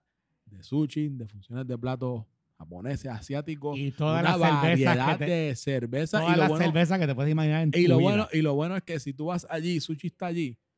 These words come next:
Speaker 1: Sushi sabe de lo, ¿sabes? Sushi sabe de lo que te va a hablar de la cerveza, no es de esos sitios que te dicen, "Ah, ¿qué te bebes?". No, no, no.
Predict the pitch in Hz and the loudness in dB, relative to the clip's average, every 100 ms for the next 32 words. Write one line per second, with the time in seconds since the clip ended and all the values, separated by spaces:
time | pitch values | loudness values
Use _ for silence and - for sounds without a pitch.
0 | _ - 147 160 147 143 170 175 156 135 | _ -8 -6 -4 -6 -2 -2 0 -2 -2
1 | 120 - 147 117 160 156 160 185 185 156 | -6 -6 -4 -4 -4 -2 0 0 0 -2
2 | 135 123 131 147 151 180 165 143 - 123 | -4 -4 -2 0 0 0 -2 -4 -2 -4
3 | 123 143 127 117 127 139 160 165 165 156 | -2 -4 -4 -6 -8 -8 -6 -6 -8 -10
4 | 151 131 147 147 127 117 _ _ _ - | -12 -10 -10 -12 -16 -20 _ _ _ -4
5 | 220 180 180 190 160 135 123 135 127 110 | -4 -2 0 2 4 2 0 -2 -4 -8
6 | 92 | -12